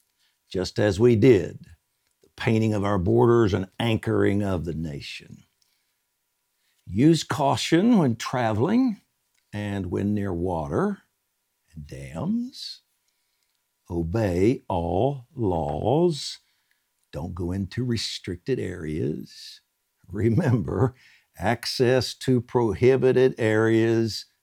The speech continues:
given in the dream from the lanyard badge was obviously symbolic, spiritual access. Obey the laws. And finally,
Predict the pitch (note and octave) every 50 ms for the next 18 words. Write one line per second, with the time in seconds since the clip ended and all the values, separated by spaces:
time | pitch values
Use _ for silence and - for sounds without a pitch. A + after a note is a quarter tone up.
0 | _ A#2 G#2 A#2+ B2+ A#2+ A#2 A#2+ A#2 A#2+ B2 B2 C3 C3+ B2+ C3+ D3 C#3 A#2+ G#2+
1 | G2 F#2+ F#2 F#2 F#2+ G2 G2 G2 - - _ _ _ _ _ _ _ - G#2 F#2
2 | F#2+ E2 F#2 G2 G2 A2 A2 A2+ A#2+ B2 C3 B2+ A#2 A#2 - - G#2+ G2 F#2 F2+
3 | G#2+ G#2 - - - _ _ _ - G#2+ G2 F#2+ - _ _ _ - A#2 A#2+ A#2+
4 | A#2+ G#2 G#2 A2 G2 F2+ E2 - - - - - - E2+ - D#2 D2 - _ _
5 | _ - - _ _ _ _ _ - - - - D#2 D2 D2+ D#2 F#2+ F#2+ F#2 F2+
6 | D#2+ B1+ - - _ _ - - _ _ _ _ _ _ _ _ _ _ _ _
7 | _ - - - - - A2+ G2+ F2+ E2 - - - - - - - _ _ -
8 | - - _ _ _ _ _ _ - - - - - _ _ _ _ _ _ _
9 | _ _ _ _ _ _ _ _ _ _ _ _ _ _ _ _ _ _ _ _
10 | D#2+ D2+ - F2+ F2 F2+ F2+ E2+ G2+ G2 F#2 F2 - - - - _ _ _ _
11 | - _ _ _ _ - - - _ _ _ _ _ _ - G2 G2 - - B2
12 | G#2+ F#2+ E2+ D2+ - - - -